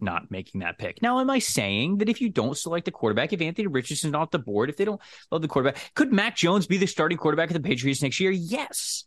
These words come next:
I think that's the case. But when you were presented with an opportunity, it could improve that. You should.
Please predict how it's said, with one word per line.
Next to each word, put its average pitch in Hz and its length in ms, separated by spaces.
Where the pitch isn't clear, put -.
I - 40
think - 160
that's - 140
the 185 80
case. - 560
But 104 80
when 110 100
you 110 80
were 113 80
presented 110 560
with 123 120
an 131 60
opportunity, 185 880
it 127 60
could 120 100
improve 226 400
that. 165 320
You 135 80
should. 151 300